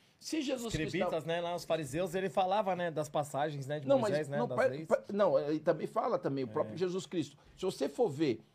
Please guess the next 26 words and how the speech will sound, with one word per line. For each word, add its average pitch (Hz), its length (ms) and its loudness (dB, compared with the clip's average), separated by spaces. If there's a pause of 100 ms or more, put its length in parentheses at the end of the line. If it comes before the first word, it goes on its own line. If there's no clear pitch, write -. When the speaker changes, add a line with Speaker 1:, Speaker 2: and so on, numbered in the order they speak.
(100)
Speaker 1:
então - 160 2
vamos 233 220 0
lá, 147 160 4
se 262 220 -8
Jesus 208 380 -4
aboliu 156 360 0
na 135 120 0
morte 127 280 -6
dele, 196 340 -2
cara, 120 440 -8 (340)
ele 143 120 -2
aboliu 143 260 -2
na 131 100 0
morte 120 260 -4
dele, 147 360 0 (400)
então 277 180 0
por 381 140 -2
que 370 100 4
ele 269 120 6
deu 226 160 -2
estudo 214 320 -2
bíblico 214 280 -4
depois 190 320 -2
da 175 200 2
sua 160 180 -2
ressurreição? 143 580 -2